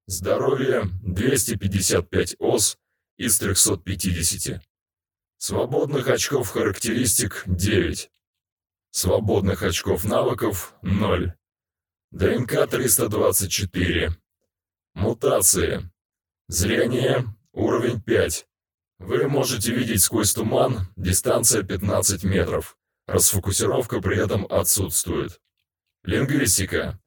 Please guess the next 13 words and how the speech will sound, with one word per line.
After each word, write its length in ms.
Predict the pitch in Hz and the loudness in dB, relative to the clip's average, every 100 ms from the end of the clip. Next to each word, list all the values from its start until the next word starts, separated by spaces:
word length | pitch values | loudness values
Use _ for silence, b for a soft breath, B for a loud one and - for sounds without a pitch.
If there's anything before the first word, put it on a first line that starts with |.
| _ | _
уровень 460 | - 139 127 127 - | -2 0 2 0 0
один. 460 | 113 107 92 90 - _ _ _ _ _ _ _ | 0 0 -2 -2 -8 _ _ _ _ _ _ _
Вы 280 | 95 98 - | -6 0 0
понимаете 580 | - 135 - 123 110 98 | 0 0 0 0 0 0
восставших 800 | 101 - - - - 113 107 - _ | 0 0 2 2 2 0 -2 -10 _
со 220 | - 101 92 | -4 0 2
средними 600 | - 131 120 117 117 110 | 4 2 0 0 0 0
интеллектуальными 720 | 98 98 87 - - 104 98 | 0 0 0 0 0 2 0
способностями. 960 | 92 92 87 101 92 85 - 76 - - _ _ _ _ _ - | 0 2 2 2 2 2 0 -4 -8 -12 _ _ _ _ _ -4
Можете 500 | 104 139 135 123 123 | 0 2 0 0 0
доносить 480 | 117 107 98 - | 0 0 0 -2
простую 500 | 98 92 - 104 101 | 0 0 0 0 0
информацию. 840 | 101 92 95 95 92 - - 78 92 | 0 0 0 2 2 2 0 -2 -8